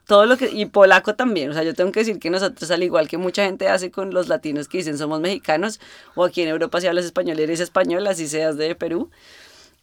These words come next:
Eh, con los rusos yo he cometido el mismo error y yo meto a todos en la misma bolsa. O sea, yo escucho una, una lengua eslava y ya digo rusos, y es como, no.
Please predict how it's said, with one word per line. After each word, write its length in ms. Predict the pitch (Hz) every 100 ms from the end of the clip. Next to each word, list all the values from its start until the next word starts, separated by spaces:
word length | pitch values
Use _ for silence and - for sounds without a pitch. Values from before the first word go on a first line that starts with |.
| _ -
Eh, 640 | 180 175 170 165 156 -
con 220 | - 233
los 140 | 214 190
rusos 480 | 196 214 226 233 175
yo 300 | 202 220 220
he 80 | 214
cometido 420 | 190 208 170 160
el 60 |
mismo 300 | 165 165 160
error 260 | 156 180 220
y 180 | 165 165
yo 140 | 156
meto 220 | 156 156
a 40 | 165
todos 260 | 170 165 190
en 100 | 175
la 80 |
misma 280 | 147 143 151
bolsa. 260 | 147 143 135
O 40 |
sea, 180 | 139 156
yo 120 | 147
escucho 560 | 151 - 170 - 185 185
una, 340 | 190 190 185
una 420 | 185 180 - 185
lengua 280 | 175 180 175
eslava 400 | 180 180 202 247
y 80 | 160
ya 140 | 151
digo 240 | 147 147 135
rusos, 440 | 143 139 143 -
y 40 | 143
es 100 | -
como, 440 | 135 160 143 139
no. 240 | 170 160